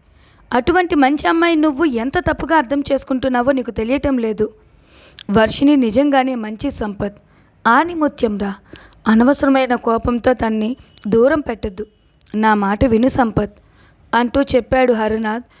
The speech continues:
సంపత్కి అర్థమయ్యే విధంగా. అన్నీ విన్న సంపత్ ఆలోచిస్తాడు, మారిపోతాడు అనుకున్నాడు హరినాథ్. కానీ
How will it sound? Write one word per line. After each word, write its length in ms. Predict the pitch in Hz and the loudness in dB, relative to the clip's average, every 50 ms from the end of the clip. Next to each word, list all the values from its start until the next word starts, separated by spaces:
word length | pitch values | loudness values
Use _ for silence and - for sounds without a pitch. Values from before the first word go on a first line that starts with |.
| _ _ _ _ - | _ _ _ _ -12
సంపత్కి 640 | - - 294 294 285 - 339 339 339 - - 285 277 | -4 0 0 2 2 2 0 -2 -2 -2 -4 -2 -2
అర్థమయ్యే 600 | - 240 226 208 208 240 262 269 254 233 240 247 | 0 -2 -2 0 0 0 2 2 2 2 0 -2
విధంగా. 440 | 220 220 196 208 214 202 196 202 202 _ - - - _ _ _ _ _ _ _ _ _ _ _ _ _ _ - _ _ _ _ _ _ - | -2 -2 -6 -6 -8 -10 -10 -12 -14 _ -20 -20 -20 _ _ _ _ _ _ _ _ _ _ _ _ _ _ -20 _ _ _ _ _ _ 0
అన్నీ 340 | 226 233 247 277 320 370 381 | 0 2 4 4 2 2 2
విన్న 260 | 339 339 311 302 320 | 2 4 4 4 2
సంపత్ 520 | 311 - - 233 240 254 - 247 233 247 - _ _ _ _ _ _ - - | 0 -2 -4 -6 -6 -4 -4 -4 -6 -6 -8 _ _ _ _ _ _ -4 0
ఆలోచిస్తాడు, 920 | 220 226 220 233 262 285 277 - 262 220 - - 240 226 214 202 214 - - - _ _ _ _ _ _ _ _ _ - | 2 2 4 4 2 2 0 -2 -8 -12 -8 -6 -4 -4 -4 -4 -6 -8 -10 -16 _ _ _ _ _ _ _ _ _ -2
మారిపోతాడు 920 | 233 233 226 233 254 311 359 349 - 349 339 339 330 311 311 277 320 349 415 - _ _ _ - | 2 4 4 4 4 4 2 2 2 0 0 0 0 0 0 0 -2 -4 -6 -10 _ _ _ -6
అనుకున్నాడు 720 | 220 226 240 247 - 254 233 220 220 214 208 196 233 294 330 - - - _ _ _ | -4 -4 -4 -2 -2 -2 -2 -2 -2 -4 -2 -2 -2 -2 -4 -8 -18 -20 _ _ _
హరినాథ్. 540 | - - 254 233 214 208 214 208 202 196 196 - - - _ _ _ _ _ _ - - _ _ _ _ - | -6 0 0 0 2 2 0 -2 -2 -4 -8 -14 -20 -20 _ _ _ _ _ _ -20 -20 _ _ _ _ -2
కానీ 420 | - 226 214 208 202 202 214 - | 0 2 2 2 2 0 -2 -4